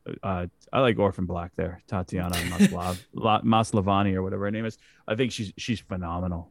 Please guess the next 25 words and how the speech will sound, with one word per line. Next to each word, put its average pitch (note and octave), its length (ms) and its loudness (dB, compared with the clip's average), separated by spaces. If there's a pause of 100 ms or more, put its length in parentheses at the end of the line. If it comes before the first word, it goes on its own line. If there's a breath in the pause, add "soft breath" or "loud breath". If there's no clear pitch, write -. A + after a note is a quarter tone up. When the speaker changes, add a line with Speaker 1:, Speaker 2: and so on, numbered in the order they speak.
Speaker 1:
dude. F#2+ 140 -8
She's G#2 220 -2
a F2+ 60 -4
phenomenal, F2+ 680 -2
phenomenal, F2 540 -4
phenomenal F2+ 560 -6
actress. F#2 500 -6 (440 loud breath)
Um, F2 360 2
Speaker 2:
Yeah, G#2 140 0
I've G#2 80 -6
Speaker 1:
I - 20 -16 (100)
think B2 60 6
Speaker 2:
heard, A2 100 2
Speaker 1:
she's A2 220 2
Speaker 2:
I've A2 80 -6
heard A#2+ 180 -2
great A2 260 0
things G2+ 240 -6
about G2 200 -4
Orphan F#2+ 320 -8
Black, F2+ 300 -6
Speaker 1:
she, G2+ 120 -10
Speaker 2:
so. F#2+ 200 -4
Speaker 1:
she's, A2+ 500 0
she's, A2+ 760 2